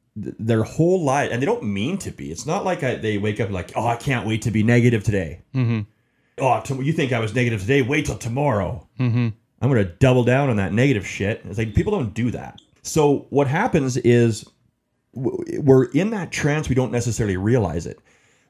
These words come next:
Speaker 1: But when we talk about life and death and the power of the tongue, is everything you're speaking throughout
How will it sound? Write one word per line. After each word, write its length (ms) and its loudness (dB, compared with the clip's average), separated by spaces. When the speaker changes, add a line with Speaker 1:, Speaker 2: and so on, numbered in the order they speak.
Speaker 1:
But 140 2
when 100 2
we 60 -4
talk 200 -4
about 200 0
life 260 0
and 120 -2
death 180 0
and 80 -4
the 60 -4
power 160 2
of 60 0
the 60 0
tongue, 220 0
is 200 -4
everything 580 2
you're 160 2
speaking 580 -2
throughout 460 0